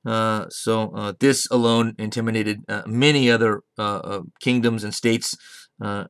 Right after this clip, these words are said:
uh, even its, uh, European, uh, foes and sometimes allies, depending on which war we're looking at. After defeating Turkish, Turkish forces, technically, again, part of the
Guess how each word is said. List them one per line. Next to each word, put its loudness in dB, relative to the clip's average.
uh, -14
even 0
its, -6
uh, -6
European, -2
uh, -4
foes 2
and -8
sometimes -4
allies, 2
depending -4
on -8
which -8
war 4
we're 6
looking 0
at. -12
After 6
defeating 0
Turkish, 2
Turkish 4
forces, -2
technically, -4
again, 0
part 4
of 0
the 2